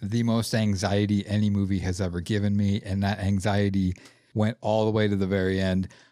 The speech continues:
Unlike Justin, I didn't know the ending where he was gonna get offed. And so that really surprised me. And then when his cousin, isn't, it's his cousin in the movie that gets shot in the head too.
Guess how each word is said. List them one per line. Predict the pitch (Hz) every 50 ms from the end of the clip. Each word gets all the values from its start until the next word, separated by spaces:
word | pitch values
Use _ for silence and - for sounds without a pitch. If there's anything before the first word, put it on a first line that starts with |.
| _ -
Unlike | - 135 151 156 147 127
Justin, | 110 131 127 123 120 - 131
I | 107 104
didn't | 101 107 101 98 92
know | 95 98 101 110 117
the | 117 113 110 104 101 - -
ending | 113 113 117 117 113 113 110 104
where | 101 98 90
he | 113 107
was | 98 92 90
gonna | - 104 95 98 92
get | 98 95 92 92 90 90 - - _ _ _ _
offed. | - - 90 92 113 123 - - - - - - _ _ -
And | 117 113 110
so | 101 - 120 110
that | 98 90 110 113 131 151 147 143 - - - - _ _ _ _ _ _ _
really | - 107 113 147 160 151 135 123 110 104 95 92 90 - _ _
surprised | - - - 117 - - 123 120 113 113 104 - -
me. | 107 101 98 98 101 101 95 92 -
And | 120 107 107
then | 110 110 107 107 104 113 - - _
when | 110 104 104 90
his | 87 101 92 85 - - _ _ _
cousin, | - - 113 104 104 120 123 123 120 113 - _
isn't, | - 113 117 117 - -
it's | 117 101 -
his | - 92 -
cousin | - - 104 95 90 87
in | 87 85
the | 85
movie | 87 90 87 87 90
that | 87 92 87 -
gets | - 85 -
shot | - - 113 98 -
in | 107
the | 101
head | 90 98 98 98
too. | - - 101 98 110 123